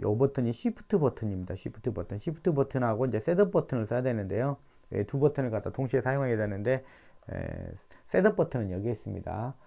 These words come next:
모드나 셋업은, 예, 이 버튼을 활용하는 거고요. 쉬프트 버튼은 이 버튼입니다. 보통의 경우에 이제 버튼에 보면은 위에 작은 글씨로 쓰여 있는 게 있고, 이제 버튼에 표시되어 있는 게 있죠. 자, 그리고, 그리고 뭐 작은 글씨로 되어 있는 게 있죠.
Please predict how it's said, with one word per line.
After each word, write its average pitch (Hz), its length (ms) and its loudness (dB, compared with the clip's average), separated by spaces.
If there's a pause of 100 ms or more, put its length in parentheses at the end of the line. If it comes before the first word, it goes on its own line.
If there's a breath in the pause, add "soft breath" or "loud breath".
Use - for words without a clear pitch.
(260 soft breath)
모드나 165 500 6
셋업은, 175 600 4
예, 107 120 4
이 107 160 2
버튼을 120 440 0
활용하는 117 380 -2
거고요. 104 340 -2
쉬프트 156 400 -6
버튼은 107 380 -4
이 87 60 -6
버튼입니다. 92 540 -6 (460 loud breath)
보통의 214 880 10
경우에 143 480 6
이제 117 180 4
버튼에 175 480 6
보면은 131 540 2 (340 soft breath)
위에 180 320 10
작은 156 320 2
글씨로 185 260 4
쓰여 175 200 2
있는 160 280 2
게 131 120 6
있고, 147 260 4
이제 117 200 0
버튼에 131 1200 4
표시되어 202 340 4
있는 175 160 4
게 98 100 2
있죠. 98 360 -4
자, 98 140 -6 (260)
그리고, 131 320 2 (100)
그리고 117 280 0
뭐 110 140 -2
작은 107 260 -4
글씨로 123 260 -2
되어 104 120 -2
있는 107 120 -2
게 101 80 -2
있죠. - 380 -8